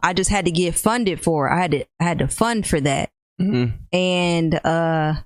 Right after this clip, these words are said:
Speaker 1: so I got rid of the bouncy houses. I got rid of the car.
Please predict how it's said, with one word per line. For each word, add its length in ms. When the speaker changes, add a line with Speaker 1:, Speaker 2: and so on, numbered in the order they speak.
Speaker 1:
so 140
I 140
got 240
rid 140
of 40
the 300
bouncy 340
houses. 280
I 80
got 200
rid 120
of 80
the 80
car. 540